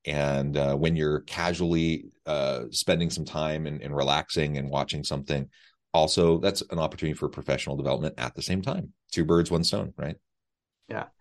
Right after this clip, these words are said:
Speaker 2: And John, let me share with this, um, this idea, because this is one of the key things that makes it really work in a high-performing organization, is that you recognize that there are differences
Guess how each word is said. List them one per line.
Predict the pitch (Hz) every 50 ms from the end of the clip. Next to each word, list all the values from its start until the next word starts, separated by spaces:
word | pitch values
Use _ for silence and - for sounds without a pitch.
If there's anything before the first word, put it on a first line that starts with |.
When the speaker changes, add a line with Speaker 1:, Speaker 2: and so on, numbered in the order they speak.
| _ _ _ _ - - - -
Speaker 2:
And | - 143 143 - -
John, | - 170 165 156 160
let | 160 147 156 165
me | 196 185
share | 175 - - 170 165 170
with | 156 170 160 -
this, | 147 143 143 139 - - - _
um, | - 147 131 120 110 110 - -
this | - 131 147 123 -
idea, | 143 131 131 139 151 135
because | - 135 123 156 131
this | 160 180 170 170
is | 151 127
one | 143 156 156
of | 147
the | -
key | - - - - 170 165
things | 165 - 156 143 135 127 127 - - - - - _ _ -
that | 151 147 143 143
makes | 135 117 117 131 151 160 131 - - - -
it | 127 - - - _ _ -
really | 135 113 113 113 120 147 170 165 151
work | 139 120 - 131 117 101 - - _
in | - 139 120 113
a |
high-performing | 104 - - 139 135 135 131 123 - 135 127 123 117
organization, | 120 120 104 110 113 110 101 113 110 - - 92 - - - _ - - - _ _ _
is | - 165 131 127
that | 151 160 156 170
you | 160 143 131
recognize | 120 123 151 185 190 - 196 165 - 123 120 110 107 101 101 - - _ _ _ _ _
that | - 123 151 143 143 -
there | 147 143 127 -
are | 139 135 131 120 107 - -
differences | - 151 156 156 180 175 165 - - 175 180 190 180 170 - -